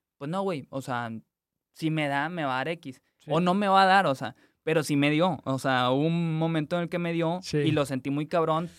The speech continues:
Speaker 1: Tuve un bajón como de dos días, no fue nada feo, güey, a comparación de la experiencia que
Speaker 2: Gracias a
Speaker 1: me han
Speaker 2: Dios,
Speaker 1: platicado
Speaker 2: güey.
Speaker 1: otras personas, eh, pero sí tuve un bajón de dos días y dije, "Ok, entonces esto es tener covid, pues sí se siente algo", pero toda la raza, eh, con la que lo compartí, que lo tuvo, me dijeron, "Güey,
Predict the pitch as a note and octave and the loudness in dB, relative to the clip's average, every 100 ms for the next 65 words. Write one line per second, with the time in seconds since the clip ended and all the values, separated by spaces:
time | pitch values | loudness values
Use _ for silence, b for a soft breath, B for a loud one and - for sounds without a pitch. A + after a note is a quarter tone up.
0 | - F3+ G#3 A#3 G#3 G#3 A#3 G#3+ F3+ F#3 | -2 0 4 4 2 0 0 2 2 0
1 | F#3+ G3+ D#3+ F3+ F#3 F#3 A3+ A3 A3 - | 0 -4 -6 -6 -6 -4 -2 -2 -2 -2
2 | D#3 D#3+ C#3+ B2 B2 C3 B2 B2 B2 C#3 | -2 0 0 -2 -4 -6 -6 -6 -6 -8
3 | E3 - C3+ B2+ C3+ C3+ C3 C3+ A#2+ A2+ | -8 -10 -10 -10 -4 -2 0 0 -2 -2
4 | C#3 D#3 D#3 C#3 C#3 C#3+ B2+ _ _ _ | -2 -2 -4 -6 -4 -6 -6 _ _ _
5 | _ _ C#3 C#3+ C3+ - E3 D#3 C#3+ D#3+ | _ _ -2 0 0 0 0 2 0 -2
6 | D#3+ D#3+ F3 F#3 F3+ E3+ E3 F3 F3+ G3 | -2 0 0 0 -2 -2 0 0 0 0
7 | F#3+ F#3+ D#3 C3+ B2 B2+ A#2+ A2 A#2+ C3 | -2 -2 -4 -2 -4 -4 -6 -6 -4 -2
8 | C3+ - D#3 D#3 C#3 C3+ E3 E3+ G#3+ _ | -4 -6 -8 -6 -6 -4 -2 -2 -4 _
9 | _ - C#3 D3 D#3+ E3+ E3 F3+ E3 F#3 | _ -10 -8 -6 -8 -8 -6 -2 -2 -2
10 | F#3+ - D#3+ C#3+ - _ _ _ _ D#3 | -4 -2 -2 -2 -6 _ _ _ _ 0
11 | F3 F#3+ F#3 E3+ F#3 F#3 C#3+ C#3+ B2+ C#3 | 2 2 0 0 -2 -4 -6 -8 -6 -6
12 | C3 B2+ B2+ B2 B2 A#2+ A#2+ D3 C#3 C#3 | -6 -6 -8 -8 -8 -8 -8 -10 -10 -8
13 | B2 D#3+ F3 F#3 D#3+ C#3 B2+ C3 C#3+ A#2 | -6 -2 -2 -2 -4 -4 -4 -2 -2 -2